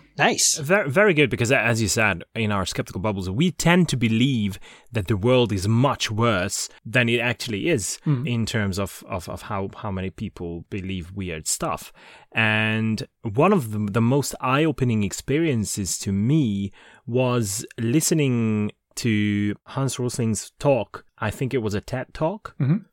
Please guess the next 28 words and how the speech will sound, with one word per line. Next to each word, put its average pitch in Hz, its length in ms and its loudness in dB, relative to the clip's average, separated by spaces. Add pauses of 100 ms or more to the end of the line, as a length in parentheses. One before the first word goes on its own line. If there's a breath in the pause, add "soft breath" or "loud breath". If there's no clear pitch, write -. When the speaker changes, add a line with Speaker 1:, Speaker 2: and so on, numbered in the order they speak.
Speaker 3:
I 151 40 -10
think - 220 0
so, 147 100 0
yeah. 120 160 0
Speaker 2:
On 104 320 0
how 113 480 0
statistics 127 800 0
show 120 560 4 (320 soft breath)
that 110 400 2 (160)
the 139 120 4
world 131 600 4
is 127 240 -2
changing 135 500 4
for 120 140 -4
the 107 80 0
better 104 500 0 (100)
i-, - 40 -16
i-, - 580 -8
in 120 140 -2
the 113 80 0
long 135 280 4
run, 110 280 2
but 110 240 0
the 117 80 0
public's 147 420 0
perception - 640 0
of 110 140 -2
it 110 180 -6